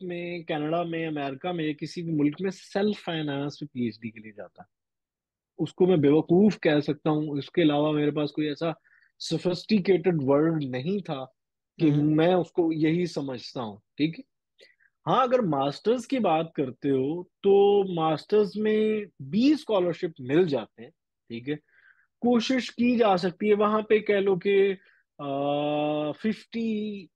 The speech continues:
Speaker 1: या सिक्सटी परसेंट स्कॉलरशिप मिलने के और फ़ोर्टी परसेंट ना मिलने के भी चांसेस होते हैं, ठीक है? तो मास्टर्स में अगर कोई स्कॉलरशिप पे, अ, सेल्फ पे आता है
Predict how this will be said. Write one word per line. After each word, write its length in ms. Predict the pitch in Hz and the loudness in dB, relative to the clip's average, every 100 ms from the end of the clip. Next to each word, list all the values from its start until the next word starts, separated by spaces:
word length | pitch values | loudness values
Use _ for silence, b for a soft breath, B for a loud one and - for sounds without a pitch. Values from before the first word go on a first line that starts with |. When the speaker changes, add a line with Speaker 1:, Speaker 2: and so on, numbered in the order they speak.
| - | -8
Speaker 1:
या 140 | 175 196 | -4 -4
सिक्सटी 500 | - 240 - 254 208 | -4 -8 -8 -10 -6
परसेंट 320 | 208 165 180 | -6 -6 -10
स्कॉलरशिप 400 | 190 165 160 175 | -6 -6 -4 -4
मिलने 360 | 147 156 180 | -2 0 -2
के 120 | 170 185 | -2 -4
और 60 | |
फ़ोर्टी 340 | - 160 - 180 | -4 -8 -8 -8
परसेंट 460 | 156 - 165 160 - _ _ _ - | -10 -10 -10 -10 -14 _ _ _ -12
ना 240 | 139 139 156 | -6 -4 -2
मिलने 320 | 147 143 143 | -2 -2 -4
के 100 | 160 | -6
भी 100 | 165 | -8
चांसेस 460 | 156 123 117 147 120 | -8 -12 -10 -8 -6
होते 240 | 104 147 | -6 -4
हैं, 120 | 139 - _ _ - | -6 -8 _ _ -6
ठीक 180 | 127 | -4
है? 80 | 127 b b b b b b _ | -6 b b b b b b _
तो 320 | 233 240 247 214 160 | 4 6 4 2 0
मास्टर्स 640 | 139 143 165 - 254 233 | 0 2 0 0 0 0
में 140 | 233 233 | -4 -4
अगर 160 | 214 | -4
कोई 120 | 214 214 | -6 -8
स्कॉलरशिप 540 | - 175 180 170 190 - | -6 -6 -6 -6 -8 -6
पे, 160 | 190 190 _ - | -4 -6 _ -10
अ, 460 | 143 143 143 143 139 | -2 2 2 0 -4
सेल्फ 380 | - 202 220 - | -6 -4 -4 -4
पे 80 | 226 | -2
आता 400 | 185 139 180 170 | -2 -4 -6 -6
है 220 | 165 165 | -6 -8